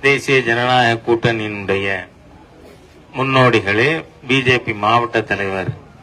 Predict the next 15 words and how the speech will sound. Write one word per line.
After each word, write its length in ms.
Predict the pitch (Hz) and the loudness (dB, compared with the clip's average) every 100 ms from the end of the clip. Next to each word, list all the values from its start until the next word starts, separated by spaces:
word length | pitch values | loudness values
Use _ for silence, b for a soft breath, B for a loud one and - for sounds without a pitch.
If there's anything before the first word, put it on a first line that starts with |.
| - - - | -20 -20 -4
வாசு 360 | 123 123 123 127 | 2 4 2 0
அவர்களே, 480 | 107 104 98 98 135 | -2 -2 -4 0 0
சகோதரர்களே, 640 | 143 107 107 107 98 101 107 | 0 2 2 2 0 -2 -4
சகோதரிகளே, 580 | 101 98 92 87 82 87 87 - - - - - - - - - - - - - - - - - - - - - - - - - - - - - - | -2 -2 -4 -8 -10 -12 -14 -20 -20 -20 -20 -20 -20 -20 -20 -20 -20 -20 -20 -20 -20 -20 -20 -20 -20 -20 -20 -20 -20 -20 -20 -20 -20 -20 -20 -20 -4
அமமுக 560 | 139 135 139 135 127 127 | 2 2 2 0 0 2
மாவட்ட 360 | 117 123 127 123 | 4 2 2 -2
செயலா-, 460 | 120 117 113 117 113 | 0 0 0 -4 -2
பாமக 480 | 120 139 139 135 127 | 0 2 2 0 -2
மாவட்ட 380 | 110 120 127 117 | 2 2 2 -2
செயலாளர் 600 | 117 113 113 113 165 185 - - - - - | -2 0 0 2 0 -2 -10 -20 -20 -20 -4
திரு 200 | 113 107 | -2 0
சிவா 320 | - 117 123 113 | -2 2 4 2
அவர்களே, 480 | 95 90 90 90 92 - - - - - - - - - - | 0 -6 -10 -14 -14 -20 -20 -20 -20 -20 -20 -20 -20 -20 -10
நீங்க 220 | 123 127 | -6 -2
பாத்தீங்கன்னா, 680 | 120 131 143 139 135 143 | 2 2 0 -2 0 0